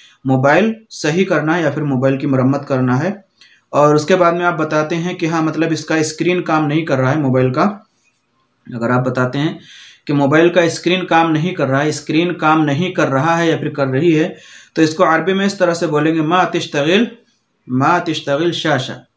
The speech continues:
मा नहीं, तिश्तगिल काम करना या नहीं करना, ठीक है, और शाशा बोलते हैं डिस्प्ले को, जिसको हम डिस्प्ले बोलते हैं। तो "मा तिश्तगिल शाशा",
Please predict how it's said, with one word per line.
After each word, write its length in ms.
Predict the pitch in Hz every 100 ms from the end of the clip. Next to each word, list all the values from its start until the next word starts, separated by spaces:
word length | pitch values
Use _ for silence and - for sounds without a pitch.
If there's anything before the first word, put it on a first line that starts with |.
| _ _ _ - _ -
मा 500 | 127 143 190 233 - -
नहीं, 440 | 131 131 165 202
तिश्तगिल 640 | 170 147 143 139 185 208 208 _ - _ -
काम 220 | 139 151
करना 360 | 147 143 156 160
या 200 | 156 139
नहीं 200 | 143 165
करना, 340 | 151 139 160
ठीक 200 | 160 175
है, 220 | 180 123 - - _ -
और 220 | 135 127
शाशा 420 | - 151 139 160
बोलते 300 | 151 135 147
हैं 300 | 156 240 - 135
डिस्प्ले 440 | 131 - 160 147
को, 140 | 127
जिसको 280 | 127 127 -
हम 100 | 139
डिस्प्ले 340 | 135 131 160 139
बोलते 320 | 120 104 117
हैं। 180 | 160 185
तो 80 |
"मा 180 | 131 147
तिश्तगिल 420 | 151 147 147 147
शाशा", 640 | 139 160 127 151 190 247